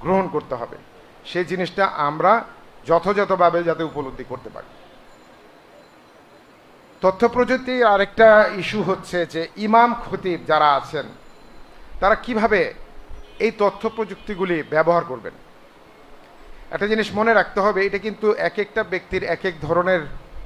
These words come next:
স্টাইল কিংবা তার একটা নিজস্ব কৌশল থাকে, কিভাবে সেই তথ্য প্রযুক্তিগুলি তথ্য সংরক্ষণ করবেন এবং সেইভাবে বিভিন্ন জায়গায় ব্যবহার করবেন।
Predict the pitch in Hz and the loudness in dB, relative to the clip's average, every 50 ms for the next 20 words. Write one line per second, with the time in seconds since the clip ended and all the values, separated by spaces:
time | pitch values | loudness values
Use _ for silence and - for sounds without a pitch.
0 | - - - - - - - - - - - 175 165 165 165 160 151 139 - 156 | -14 -16 -18 -20 -18 -18 -18 -16 -14 -4 4 6 6 6 6 6 2 -2 -4 -4
1 | 156 156 156 151 - 156 156 160 165 160 156 - 170 160 151 147 135 - - - | 2 2 2 4 6 6 6 8 6 4 2 2 2 4 4 4 4 2 -2 -14
2 | - - - - - - - - - - - 151 170 190 180 214 202 - - - | -20 -20 -20 -20 -20 -20 -20 -20 -18 -10 -4 -2 0 2 4 4 4 4 2 0
3 | 202 175 - - - - - - - - - - - 170 180 180 175 180 196 175 | 0 0 0 -2 -4 -10 -20 -20 -20 -20 -16 -6 0 0 0 0 2 0 -2 -2
4 | 143 147 147 - 113 120 - - 202 208 208 208 214 214 240 254 226 - - 214 | -2 -4 -6 -6 -6 -18 -16 -10 -6 -4 0 0 2 4 2 2 2 0 -2 -2
5 | 214 208 214 196 190 185 - 196 196 196 - 180 165 180 175 - - 175 165 180 | -2 -2 -2 -2 -4 -2 0 -2 -2 -2 -4 -6 -4 -6 -8 -8 -12 -8 -6 -4
6 | 180 180 175 165 - - - - - - - - - 185 208 202 202 - - 214 | -2 -2 -2 -2 -4 -10 -20 -20 -20 -20 -20 -10 0 0 0 0 2 2 4 4
7 | 214 190 - 185 185 175 180 180 175 - 180 185 175 - 202 214 214 196 226 233 | 4 4 2 0 0 2 2 2 2 2 0 -2 0 4 4 4 6 8 6 4
8 | 240 247 - - - - - - - - - - - - - - 196 202 208 226 | 4 2 -6 -14 -20 -20 -20 -20 -20 -20 -20 -20 -20 -12 0 4 6 8 10 10
9 | 233 214 175 - - - 196 208 202 180 180 196 196 226 247 247 190 180 190 175 | 10 8 6 0 0 4 4 6 6 8 6 6 8 8 6 6 6 4 2 2
10 | 196 202 208 196 190 185 175 180 170 156 151 143 135 143 139 - - 127 123 127 | 2 2 2 4 4 4 6 4 4 4 4 2 2 0 -2 -2 -4 -10 -10 -10
11 | - | -18